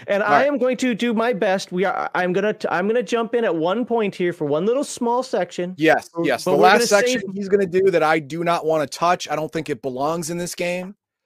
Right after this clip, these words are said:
Speaker 2: There are other Palladian games where it belongs. This is not one of 'em, so Max is gonna take it because I can't stand it.
Speaker 1: <laughs> All right. Wow. The hate, the hate flows through him. And
Speaker 2: <laughs> Exactly. Makes
Speaker 1: those
Speaker 2: me more
Speaker 1: E tiers,
Speaker 2: powerful.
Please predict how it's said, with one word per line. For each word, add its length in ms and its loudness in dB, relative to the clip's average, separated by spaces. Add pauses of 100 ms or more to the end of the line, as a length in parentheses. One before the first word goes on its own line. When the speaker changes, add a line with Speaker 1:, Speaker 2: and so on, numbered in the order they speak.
(480)
Speaker 2:
There 200 2
are 140 -4
other 220 2
Palladian 520 -2
games 420 -6
where 240 -2
it 160 -10
belongs. 760 -2
This 300 -10
is 140 -10
not 240 -4
one 160 0
of 100 -4
'em, 220 -4
so 180 -8
Max 400 -6
is 100 -10
gonna 180 -4
take 280 -4
it 180 -6 (600)
because 240 -8
I 80 -4
can't 260 -6
stand 460 -6
it. 100 -16 (400)
Speaker 1:
<laughs> 880 -16
All 100 -6
right. 280 -2 (420)
Wow. 380 0 (240)
The 80 0
hate, 400 0 (100)
the 120 0
hate 300 -2
flows 520 0
through 260 0
him. 140 0
And 240 -2
Speaker 2:
<laughs> 160 -4
Exactly. 560 0
Makes 160 -4
Speaker 1:
those 140 -2
Speaker 2:
me 40 -2
more 100 4
Speaker 1:
E 60 0
tiers, 100 2
Speaker 2:
powerful. 160 0